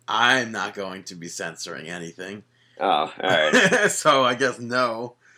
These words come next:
Speaker 2: All right, then it's not gonna be aired.
Speaker 1: But I mean, that wa-, I, I, she, she must have gotten so pissed off. This,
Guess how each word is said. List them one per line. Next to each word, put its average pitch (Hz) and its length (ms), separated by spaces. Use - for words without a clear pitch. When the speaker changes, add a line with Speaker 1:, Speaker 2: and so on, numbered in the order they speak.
Speaker 2:
All 113 160
right, 98 200
then 101 160
it's 101 180
not 117 200
gonna 113 120
be 113 200
aired. 107 380
Speaker 1:
But 143 120
I 147 120
mean, 156 380
that 147 240
wa-, 131 100
I, 131 260
I, 131 40
she, 131 240
she 127 160
must 156 160
have 117 60
gotten 95 180
so 117 240
pissed 107 240
off. 110 340
This, 160 300